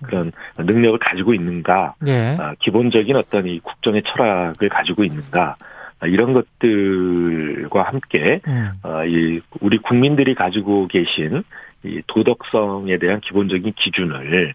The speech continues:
Speaker 2: 음.
Speaker 1: 어, 충족시키는가, 뭐 이런 부분들, 어, 함께, 어, 이 검증을 해야 된다고 봅니다.
Speaker 2: 예.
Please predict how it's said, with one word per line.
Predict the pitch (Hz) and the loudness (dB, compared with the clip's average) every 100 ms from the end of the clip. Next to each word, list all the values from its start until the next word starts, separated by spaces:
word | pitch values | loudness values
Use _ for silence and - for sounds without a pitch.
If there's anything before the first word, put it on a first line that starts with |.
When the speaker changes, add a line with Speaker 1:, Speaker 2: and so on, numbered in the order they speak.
| 147 | -6
Speaker 2:
음. | 123 110 107 | -6 -6 -10
Speaker 1:
어, | 107 - | -6 -2
충족시키는가, | 180 170 151 - - 151 104 69 76 85 _ - - - | 2 2 2 -2 -2 -2 -2 -4 -4 -6 _ -20 -18 -8
뭐 | 90 | 0
이런 | 87 120 | 2 2
부분들, | 117 92 92 78 73 82 185 - - | -2 -4 -4 -4 -4 -2 -4 -6 -8
어, | 82 80 78 78 | -6 -6 -8 -8
함께, | - - 139 - 85 - - - - - - | -6 -4 -2 0 0 -2 -10 -10 -12 -12 -8
어, | 80 82 | -8 -6
이 | 82 71 78 78 - | -8 -8 -8 -12 -6
검증을 | - 90 90 78 73 67 - | 0 2 2 0 -2 -4 0
해야 | 131 | 2
된다고 | 117 85 82 | 2 0 -2
봅니다. | 92 - 71 - - 131 | -8 -14 -16 -14 -6 0
Speaker 2:
예. | 131 120 104 98 | 4 4 2 -2